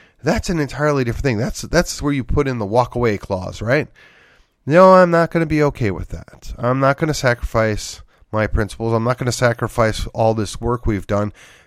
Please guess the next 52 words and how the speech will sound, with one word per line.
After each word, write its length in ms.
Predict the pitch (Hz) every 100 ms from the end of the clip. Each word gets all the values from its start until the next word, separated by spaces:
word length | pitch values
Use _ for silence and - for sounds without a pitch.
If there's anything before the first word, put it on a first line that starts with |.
| - 131
just 440 | 104 120 135 -
to 60 | 123
get 200 | 131 127
you 80 |
to 80 | 92
shut 260 | - 110 110
up 100 | 120
and 120 | 101
go 120 | 95
away." 420 | 90 92 113 82 - - - 156
I 100 | 175
mean, 180 | 170 - -
that 220 | 151 214
is 240 | 180 180 143
the 100 | 143
primary 920 | - - 160 180 180 160 127 113 107 _ -
fault 680 | - - 143 104 98 - - _
of 180 | 113 101
conservatives, 720 | 113 101 139 127 95 95 -
right? 260 | 107 120 - - - -
They 120 | 156
think 240 | 165 175 160
if 100 | -
they'll 160 | 123
just 220 | 120 180 -
give 180 | 160
in 140 | 156 147
on 140 | 127
this 180 | 117 -
one 220 | 139 135
thing, 280 | 117 139 117
the 120 | 104
leftists 440 | 110 123 - 110 -
will 80 |
be 180 | 110 110
happy. 440 | 107 110 - - - _ _ _ - -
"We'll, 180 | 165 - -
we'll, 200 | 208 185
we'll 80 |
shut 240 | 185 202 185
them 140 | 151
up 220 | 120 120
now 220 | 104 104 104
if 80 |
we 80 | 123
just 200 | 135 -
give 120 | 147
them 80 | 117
this 240 | 110 - 110
little 180 | 98
thing 300 | - - 98
here. 360 | 85 98 104